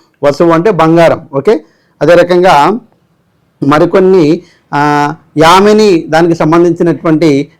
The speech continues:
నానార్థాలు అడగడం జరిగింది. రాత్రి లేదా నిశ అనేటువంటిది ఇది ఎయిత్ క్లాస్లో ఉంటుందండి. తర్వాత త్రిపార్శ్వ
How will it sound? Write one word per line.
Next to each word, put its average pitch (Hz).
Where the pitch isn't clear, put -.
నానార్థాలు 156
అడగడం 143
జరిగింది. 143
రాత్రి 156
లేదా 147
నిశ 139
అనేటువంటిది 156
ఇది 147
ఎయిత్ 160
క్లాస్లో 175
ఉంటుందండి. 151
తర్వాత 160
త్రిపార్శ్వ 190